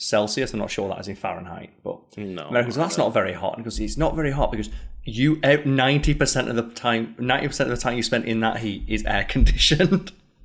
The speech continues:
Speaker 2: And also, like, our buildings are all just
Speaker 1: Brick.
Speaker 2: built to bl-, like, keep the heat in because
Speaker 1: Because
Speaker 2: we're cold ninety percent of the time.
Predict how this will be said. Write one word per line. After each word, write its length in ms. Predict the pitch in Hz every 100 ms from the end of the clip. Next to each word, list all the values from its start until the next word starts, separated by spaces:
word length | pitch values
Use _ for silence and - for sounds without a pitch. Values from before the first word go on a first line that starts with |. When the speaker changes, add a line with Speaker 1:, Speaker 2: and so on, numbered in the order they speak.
| -
Speaker 2:
And 200 | 104 107
also, 380 | 104 113 120 120
like, 240 | 110 98 - _ _ -
our 220 | 95 98 101
buildings 600 | 101 101 104 104 107 107
are 200 | 95 - _
all 480 | 95 95 92 95 95
just 240 | 95 - _ _ _ _ _ -
Speaker 1:
Brick. 340 | 120 - - - -
Speaker 2:
built 400 | 113 113 95 - _ _ -
to 300 | - 117 110
bl-, 360 | 101 113 107 113 113 -
like, 260 | 110 101 - _
keep 280 | - 110 -
the 120 | 107
heat 220 | 117 107
in 320 | 104 110 131 135
because 280 | 127 113
Speaker 1:
Because 240 | 101 120 101
Speaker 2:
we're 80 | 101
cold 460 | - 104 113 120
ninety 260 | 113 107 110
percent 280 | - 110 92
of 60 |
the 60 | 110
time. 500 | 123 127 147 175